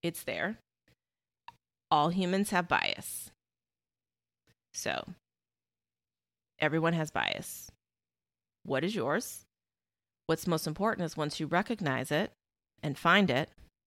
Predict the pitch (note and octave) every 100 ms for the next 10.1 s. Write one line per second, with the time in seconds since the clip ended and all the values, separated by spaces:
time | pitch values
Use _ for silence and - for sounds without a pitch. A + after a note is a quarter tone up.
0 | _ _ _ _ _ _ _ _ _ _
1 | _ _ _ _ _ _ _ _ - D3+
2 | D3 D3 A#2+ D#2 - _ _ _ _ _
3 | _ - E3 F#3+ C4+ - D#2+ E3 - _
4 | _ _ _ _ _ _ _ _ _ _
5 | - _ _ _ _ - - _ _ _
6 | _ _ _ _ _ _ - - F3 G#3
7 | A#3 B3 B3 - E3 - C#3+ D3+ - E3
8 | D3+ D#3 D#3 - F3 - - F#3+ D#3+ D3+
9 | D#3 E3 - E3+ D3 G#3+ G#3 E3+ D#3+ D#3
10 | D#3+